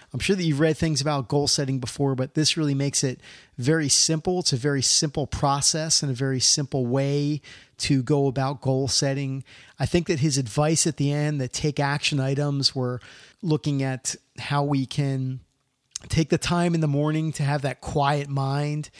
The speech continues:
And this is something, again, that I'm working to do myself in my own training.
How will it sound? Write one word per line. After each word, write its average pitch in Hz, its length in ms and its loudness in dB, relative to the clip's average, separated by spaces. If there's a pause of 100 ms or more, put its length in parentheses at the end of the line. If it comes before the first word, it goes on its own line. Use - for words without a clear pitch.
(340)
And 143 160 2
this - 160 2
is 196 80 4
something, 190 360 0
again, 156 320 0
that 139 120 0
I'm 156 220 2
working 147 400 0
to 147 120 -2
do 139 220 2
myself 131 880 0 (340)
in 175 160 4
my 156 180 0
own 151 140 0
training. 143 480 -2